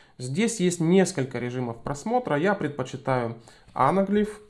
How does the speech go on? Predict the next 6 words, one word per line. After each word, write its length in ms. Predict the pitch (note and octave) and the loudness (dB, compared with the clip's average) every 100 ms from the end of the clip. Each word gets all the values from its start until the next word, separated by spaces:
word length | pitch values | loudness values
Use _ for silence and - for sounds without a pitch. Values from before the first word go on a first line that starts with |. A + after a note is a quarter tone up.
| - - - - _ - | -20 -20 -20 -20 _ -6
чёрно-белый. 920 | E3 E3+ F3 D3 D#3+ D#3 C#3+ C#3 - - _ _ | 0 4 4 4 4 4 4 2 -6 -20 _ _
Вам 260 | C3 E3 F3+ | -2 2 2
может 320 | C3+ B2 A#2 | 0 -2 -6
понравиться 480 | A#2 A2+ A2+ A2+ A#2+ | -6 -4 -6 -8 -12
что-то 260 | - C#3 | -10 -8
другое. 680 | E3+ G#3 A3 A#3 G#3 F#3 F3 | -4 -2 0 2 4 2 0